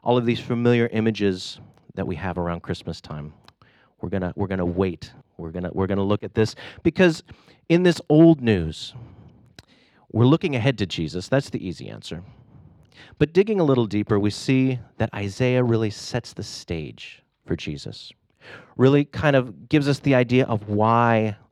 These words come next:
the world was just so eager for his coming. So just as Isaiah was, was waiting for the arrival of Jesus the first time, we as Christians, we, we in our day and age are waiting for the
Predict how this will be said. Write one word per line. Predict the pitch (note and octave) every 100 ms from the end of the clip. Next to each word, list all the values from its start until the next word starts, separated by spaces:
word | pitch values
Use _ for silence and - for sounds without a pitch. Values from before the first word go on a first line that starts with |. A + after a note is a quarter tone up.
| _ _ -
the |
world | G2 A#2+ B2 G#2+
was | G2
just | - A#2 -
so | - - A#2+ A2+ A2 -
eager | - A2 G#2 D#2+ D#2+ _ _ _
for | -
his | D#2 F#2
coming. | - - - E2 _ _ _ _ _ _ _ _ _ _ _ _ _ - - - -
So | - F3+ E3 - - _
just | - F3+ -
as | E3
Isaiah | D#3 C3 C#3 C#3+
was, | C3 B2 -
was | A#2 A2
waiting | A2 A#2+ A2+
for | - A2+ G#2+ G#2 G2+
the | - G2+
arrival | G#2+ G#2 G2 G2+
of | F#2+
Jesus | F2 G2+ F2+ F2
the | -
first | - G2 -
time, | F2+ G2
we | G2 C3+ B2+ A#2+ C3
as | -
Christians, | - C3+ - A2+ G#2+
we, | G#2+ B2 B2
we | G#2+ A#2+
in | A2+
our | A2+ A2+
day | A#2 A2
and | G2+
age | F#2+ F#2+
are | F#2+
waiting | F#2+ G2 F#2+
for | G2+
the | F#2